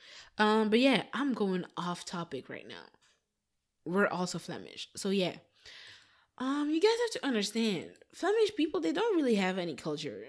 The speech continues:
besides, like, dr-, dr-, drinking culture, being nasty. Um, actually, is, it's not just Flemish people. I think it's, like, really Caucasians in general who don't have a really, like, you know,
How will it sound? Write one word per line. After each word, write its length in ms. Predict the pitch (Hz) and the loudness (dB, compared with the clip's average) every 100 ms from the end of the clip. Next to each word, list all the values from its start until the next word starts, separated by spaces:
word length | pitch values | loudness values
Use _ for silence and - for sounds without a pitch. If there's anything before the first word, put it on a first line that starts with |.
| 170 | -6
besides, 580 | 180 175 196 180 175 170 | -4 -2 0 0 -2 -2
like, 240 | 170 165 | -2 -2
dr-, 300 | 160 170 151 | -6 -6 -4
dr-, 240 | 170 156 | -2 -2
drinking 400 | 151 185 220 220 | -4 -2 -2 -4
culture, 720 | 208 214 208 - 220 202 190 185 | -6 -4 -4 -2 -2 0 -2 -2
being 420 | 175 202 190 185 | -2 -2 -2 -2
nasty. 1000 | 180 196 196 190 - 202 196 196 190 196 - - - - - | 2 2 2 0 -2 0 2 0 -2 -6 -14 -18 -18 -10 -2
Um, 720 | 185 180 180 170 170 190 156 - | 0 0 0 0 0 -2 -6 -6
actually, 600 | 220 240 240 - 220 202 - | -4 -2 -2 -4 -6 -6 -6
is, 240 | 190 185 - | -8 -6 -10
it's 160 | 240 | -8
not 140 | 311 302 | -8 -8
just 160 | 196 | -8
Flemish 300 | 160 160 160 | -6 -6 -4
people. 240 | 151 151 147 | -8 -8 -8
I 100 | 202 | -6
think 240 | 339 339 | -8 -6
it's, 140 | 196 | -6
like, 200 | 196 143 | -6 -12
really 220 | 135 120 104 | -10 -10 -10
Caucasians 1200 | - - - 92 87 80 - - - - - - _ _ _ _ _ - | -12 -10 -10 -8 -10 -14 -14 -14 -14 -14 -16 -18 _ _ _ _ _ -4
in 180 | 180 175 | -2 -2
general 580 | 156 156 220 220 233 220 | -4 -4 -2 -2 -2 -4
who 120 | 196 | -4
don't 220 | 190 190 | -4 -4
have 340 | 175 180 185 190 - - - _ | -4 -4 -6 -12 -20 -20 -20 _
a 60 | 151 | -8
really, 220 | 165 175 | -6 -4
like, 340 | 175 165 160 - | -2 -2 -4 -4
you 80 | |
know, 320 | 185 165 156 | -4 -4 -6